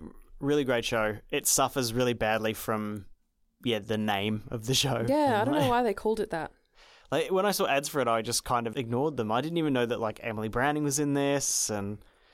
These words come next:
Speaker 1: I would watch, like, whatever she picks to be, and I usually watch it.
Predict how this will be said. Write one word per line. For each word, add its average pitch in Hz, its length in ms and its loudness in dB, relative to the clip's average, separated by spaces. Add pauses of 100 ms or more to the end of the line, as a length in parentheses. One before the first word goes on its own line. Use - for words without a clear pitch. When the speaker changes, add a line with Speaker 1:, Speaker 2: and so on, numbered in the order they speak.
(380)
Speaker 1:
I 170 160 4
would 170 240 -4
watch, 139 300 0
like, 123 280 0
whatever 156 260 2
she 160 140 -4
picks - 300 -2
to 127 100 -2
be, 117 200 2
and 113 120 0
I 110 280 -2 (280)
usually 113 320 0
watch 104 300 -2
it. 208 160 -4